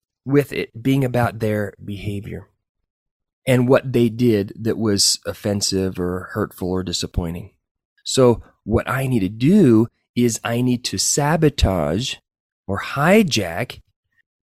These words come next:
part B, their response. Now, I can't do that in a manipulative way. That would be deceitful and dishonest and irresponsible and disrespectful.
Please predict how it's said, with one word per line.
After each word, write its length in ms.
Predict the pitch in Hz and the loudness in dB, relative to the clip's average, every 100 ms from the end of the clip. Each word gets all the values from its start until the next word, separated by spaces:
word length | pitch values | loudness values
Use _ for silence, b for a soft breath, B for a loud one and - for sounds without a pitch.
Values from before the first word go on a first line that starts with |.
| _ | _
part 320 | - 101 - | -2 -2 -4
B, 340 | 113 113 95 - _ _ - | -2 -2 -2 -10 _ _ -4
their 280 | 107 110 104 | 0 2 2
response. 760 | 101 - - 120 110 - - _ _ _ _ _ _ - | 0 -4 -4 -4 -4 -8 -12 _ _ _ _ _ _ -2
Now, 400 | 127 131 131 - _ _ _ | 2 2 2 -4 _ _ _
I 100 | - | -12
can't 360 | - - 147 101 | -6 0 0 2
do 160 | 120 113 | 0 2
that 200 | 107 107 | 0 -2
in 160 | 113 | -4
a 60 | 104 | -4
manipulative 640 | 104 117 127 127 117 98 | -2 -2 -2 0 0 0
way. 560 | 101 117 127 92 87 92 - | -4 -4 -4 -8 -14 -18 -14
That 240 | 104 104 | -12 -12
would 160 | - 107 | -14 -6
be 160 | 113 | -4
deceitful 600 | 113 117 - 185 156 120 107 | -2 -2 0 0 0 -2 -2
and 100 | 110 | 0
dishonest 600 | 120 160 160 139 110 131 | 0 2 2 2 0 0
and 120 | 127 | 0
irresponsible 800 | 131 120 - 165 170 - 123 113 | 2 0 2 4 4 0 -2 -2
and 80 | 113 | -2
disrespectful. 720 | 120 131 - 170 165 - 92 | -2 -4 2 2 2 -2 -6